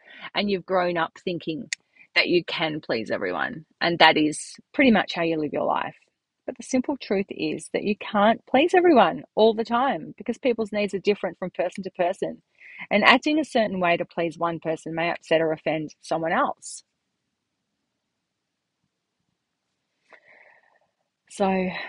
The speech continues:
what we wanna do is we wanna try to act authentically, and people who like the true you will appreciate you for who you are. Another beautiful point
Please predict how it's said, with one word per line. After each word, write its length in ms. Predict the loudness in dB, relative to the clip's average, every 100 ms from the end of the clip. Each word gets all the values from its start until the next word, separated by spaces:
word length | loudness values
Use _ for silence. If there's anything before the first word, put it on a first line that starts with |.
| -14 -14
what 140 | -10 -6
we 100 | -4
wanna 220 | -4 -4
do 320 | -2 -2 -2 _ _ _ _ _ -16 -2
is 280 | 0 0 2
we 60 |
wanna 220 | 6 8 6
try 280 | 4 4
to 100 | 4 0
act 160 | -4 -8
authentically, 640 | -8 -10 -10 -10 -6 -6 -6
and 180 | -8 -8 _ _ _ _ _ _ _ _ _
people 220 | 2 4
who 140 | 6 8
like 280 | 8 6 0
the 80 | -8
true 240 | -2 -2
you 340 | 0 -2 -2 -2
will 160 | -2
appreciate 560 | -2 0 0 2 -2 0
you 320 | -2 -2 -4 -10
for 80 |
who 160 | -6 0
you 380 | 0 2 0 0
are. 320 | -2 -2 -4 -6 _ _ _ _ _ _ _ _ _ _ -20 -20 _ _ _ _ _ _ _ _ -10 -6
Another 320 | -2 4 4 6
beautiful 360 | 4 2 -2
point 340 | -4 -2 -2